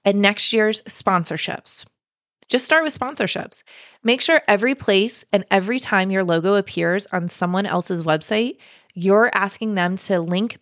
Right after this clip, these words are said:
back to your website, or better yet, a particular piece of content that is, you know, applicable to that sponsorship or that conference. To me, sometimes this backlink is the main reason to sponsor a certain conference,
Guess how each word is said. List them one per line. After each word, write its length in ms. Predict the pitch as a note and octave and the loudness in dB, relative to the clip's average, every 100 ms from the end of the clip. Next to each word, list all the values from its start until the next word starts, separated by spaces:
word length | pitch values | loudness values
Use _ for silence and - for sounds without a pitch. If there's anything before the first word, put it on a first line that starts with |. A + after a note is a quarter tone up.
| - | 2
back 300 | E3+ F#3 - | 2 2 -4
to 140 | G#3 | -4
your 160 | F3+ E3+ | -2 0
website, 640 | E3 F3+ - C4+ D4 - - - _ | 0 -2 -4 -4 -6 -10 -20 -20 _
or 140 | A#3 A3+ | 2 4
better 260 | G3+ G#3 | 4 2
yet, 260 | A3 F#3+ G#3+ | 4 4 4
a 60 | G3+ | 0
particular 460 | G3+ F#3+ F#3+ F#3+ F3+ | -4 -6 -2 -2 -2
piece 240 | - F3 | -4 -8
of 120 | E3 | -8
content 800 | - - F#3 E3+ E3+ D3 - - _ - - _ | -8 -2 0 0 -6 -10 -12 -20 _ -20 -20 _
that 240 | F3+ F3 - _ | 0 0 -4 _
is, 400 | A3 F#3+ F3 - _ - | 0 0 0 -6 _ -6
you 100 | F#3+ | -2
know, 140 | E3 - | 0 0
applicable 680 | F3+ G3 F#3 E3 D#3+ D#3 - | 0 -2 -4 -2 -2 -2 -4
to 220 | - F#3+ E3+ | -4 -2 2
that 400 | D#3 D#3 D#3 _ _ | 2 2 -2 _ _
sponsorship 680 | - - F#3 E3 E3 - E3 | -18 0 0 0 -2 -6 -4
or 80 | D#3+ | -2
that 200 | D#3+ D3 | -2 -2
conference. 640 | - D#3 D#3+ E3+ - - _ _ _ - _ _ | -8 -12 -10 -12 -16 -20 _ _ _ -20 _ _
To 100 | G#3 | 0
me, 360 | G3+ A3+ D4+ D#4+ | 4 4 2 -4
sometimes 460 | - A3+ C4 C4 | -2 0 0 2
this 160 | G#3+ A3 | 0 2
backlink 560 | G3+ G3+ - C4 C#4+ - | 0 0 -2 -6 -6 -6
is 120 | G3 | -2
the 100 | F3+ | 0
main 240 | F#3 F#3 G#3 | 2 2 2
reason 300 | G#3 G3 F3+ | 2 0 -2
to 100 | E3 | -4
sponsor 560 | - E3 F3 - A#3 B3 | -6 -4 -2 0 0 0
a 80 | D#3+ | -2
certain 300 | F3+ E3+ E3+ | -4 -4 -4
conference, 540 | - G3 B3 C#4 - | -2 -2 -2 -4 -8